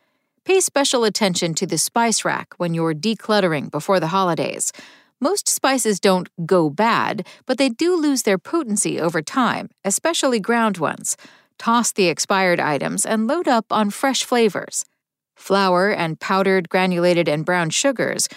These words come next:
should be checked to make sure there hasn't been an invasion of insects and that you have plenty on hand.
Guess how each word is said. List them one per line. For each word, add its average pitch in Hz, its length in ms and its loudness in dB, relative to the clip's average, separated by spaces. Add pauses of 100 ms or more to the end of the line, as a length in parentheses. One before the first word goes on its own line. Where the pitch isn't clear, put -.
should 262 200 -2
be 247 120 -2
checked 233 500 0 (100)
to 247 120 -6
make 302 180 -2
sure 330 200 2
there 254 140 2
hasn't 240 340 0
been 220 220 2
an 208 200 0
invasion 220 520 2
of 180 160 0
insects - 640 0 (260)
and 165 140 -4
that - 100 -2
you 180 60 0
have 170 180 0
plenty 190 380 2
on 151 160 0
hand. 180 500 -2